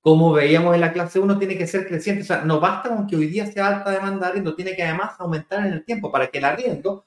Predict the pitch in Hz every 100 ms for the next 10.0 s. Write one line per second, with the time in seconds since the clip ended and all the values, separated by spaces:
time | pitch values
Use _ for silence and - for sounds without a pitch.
0 | _ _ - 101 92 - 113 120 110 -
1 | 98 101 101 127 117 _ - 104 101 95
2 | 92 _ _ _ 113 110 110 101 101 113
3 | 120 123 110 104 101 98 - - _ _
4 | _ _ _ _ 98 104 101 110 101 104
5 | 104 - 104 101 - 117 110 104 101 101
6 | 98 98 104 113 113 107 110 143 220 269
7 | 269 285 - _ _ _ - 120 117 110
8 | - 110 101 104 107 110 113 156 165 165
9 | 160 151 156 - 123 120 - - - _